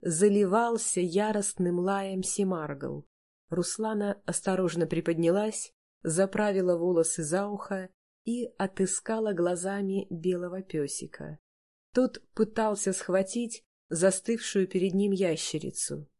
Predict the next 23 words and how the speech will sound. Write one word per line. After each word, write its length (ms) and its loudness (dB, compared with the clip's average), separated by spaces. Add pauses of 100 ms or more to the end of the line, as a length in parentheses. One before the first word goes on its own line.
(240)
<laughs> 640 -8
«Семаргл, 920 8 (240)
какой 400 10
же 100 10
ты 140 10
всё-таки 460 6
глупый!» 720 2 (340)
усмехнулась 800 0
она. 380 -4 (540)
«Иди 280 6
ко 160 4
мне!» 400 0 (680)
Она 360 0
опустила 840 0
руку 480 0 (260)
и 200 -2
похлопала 800 -2
по 120 -2
земле. 560 -2 (440)
Собака 600 0
отвлеклась 840 0
на 80 2
хозяйку, 760 0